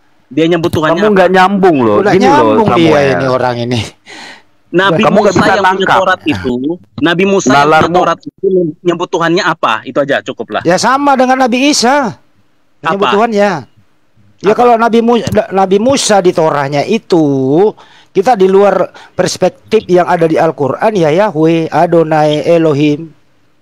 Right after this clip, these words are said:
Speaker 3: Ya kalau di
Speaker 1: Berarti
Speaker 3: dalam Al-Quran
Speaker 1: nyebut
Speaker 3: ya
Speaker 1: Yahweh
Speaker 3: Allah
Speaker 1: ya?
Speaker 3: Subhanahu wa taala, dengerin dulu.
Speaker 1: Oh, berarti ya, berarti Musa yang orang Is-,
Speaker 3: Hmm.
Speaker 1: orang
Speaker 3: Hmm.
Speaker 1: Ibrani,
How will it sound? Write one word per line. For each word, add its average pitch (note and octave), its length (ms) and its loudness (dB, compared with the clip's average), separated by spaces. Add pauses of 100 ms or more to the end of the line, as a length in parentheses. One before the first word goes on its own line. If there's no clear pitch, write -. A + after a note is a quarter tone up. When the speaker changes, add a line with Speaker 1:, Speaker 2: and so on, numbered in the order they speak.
(340)
Speaker 3:
Ya D#3+ 80 0
kalau G#3+ 160 2
di G#3 80 2
Speaker 1:
Berarti C4 240 4
Speaker 3:
dalam B3 60 -4
Al-Quran G3+ 420 0
Speaker 1:
nyebut A3 80 2
Speaker 3:
ya F3 60 4
Speaker 1:
Yahweh D#3 120 2
Speaker 3:
Allah A3 140 2
Speaker 1:
ya? E3+ 60 -6
Speaker 3:
Subhanahu F3+ 420 0
wa E3 60 -2
taala, G3 340 0
dengerin A#2+ 320 -4
dulu. D#3+ 320 -2
Speaker 1:
Oh, E3+ 80 -4
berarti C4 240 -2
ya, G#3+ 240 0
berarti F3 240 -4
Musa G#3 400 0
yang G3+ 160 -2
orang E3+ 240 -2
Is-, D3 160 -6
Speaker 3:
Hmm. B2 240 -12
Speaker 1:
orang E3+ 300 0
Speaker 3:
Hmm. C3 100 -8
Speaker 1:
Ibrani, D#3+ 560 -2